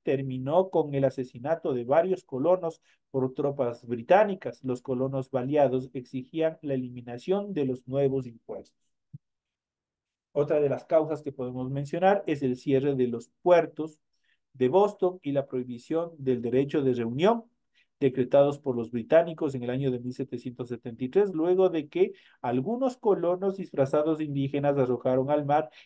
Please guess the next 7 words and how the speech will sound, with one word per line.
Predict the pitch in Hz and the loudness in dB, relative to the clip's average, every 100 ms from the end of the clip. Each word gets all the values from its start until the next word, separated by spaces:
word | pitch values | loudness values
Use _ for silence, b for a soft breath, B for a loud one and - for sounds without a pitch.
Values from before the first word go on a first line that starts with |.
| B | B
el | 190 190 | 2 4
cargamento | 196 165 147 143 147 175 180 - | 4 4 0 -2 -6 -4 -4 -6
de | - 135 127 - | -4 -2 -2 -2
té | 170 190 190 | 2 2 0
de | - 123 | -6 -2
varios | 131 160 156 139 135 | 2 2 2 -6 -2
barcos. | 135 180 185 - _ | 4 4 4 -6 _